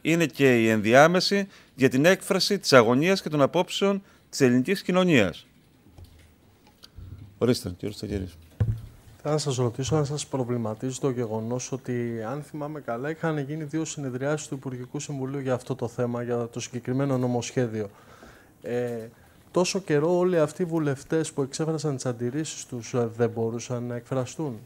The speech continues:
Speaker 2: Μήπως δεν σας προβληματίζει το γεγονός ότι επέλεξαν αυτή τη στιγμή να τα πούν όλα αυτά;
Speaker 1: Ε, το Υπουργικό Συμβούλιο πραγματικά ασχολήθηκε σε δύο συζητήσεις, σε πρώτη και δεύτερη ανάγνωση. Οι βουλευτές όμως,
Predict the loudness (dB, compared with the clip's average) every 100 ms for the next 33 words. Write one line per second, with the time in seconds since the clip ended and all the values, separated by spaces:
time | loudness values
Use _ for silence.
0 | -10 -8 -2 -2 -2 -6 -16 _ -20 -20
1 | -10 -4 -2 -4 -2 -2 2 0 0 -4
2 | -2 -2 -2 -4 -6 -6 -4 -4 -4 -2
3 | -2 -2 -6 -12 -10 -8 -8 -8 -10 -14
4 | _ _ _ _ _ _ -4 -2 0 0
5 | 0 2 2 2 2 2 -2 -20 _ -20
6 | -4 2 4 4 2 0 0 0 0 0
7 | 4 4 4 0 2 2 4 4 4 2
8 | -2 -6 -2 0 0 4 4 4 2 0
9 | -2 -4 -4 0 0 2 2 2 -2 -8
10 | -2 0 0 -2 -6 -8 -4 -2 -2 0
11 | 0 0 -2 2 2 2 -2 -4 -6 -8
12 | -20 -20 -6 -2 2 2 4 4 6 6
13 | 6 0 -2 -10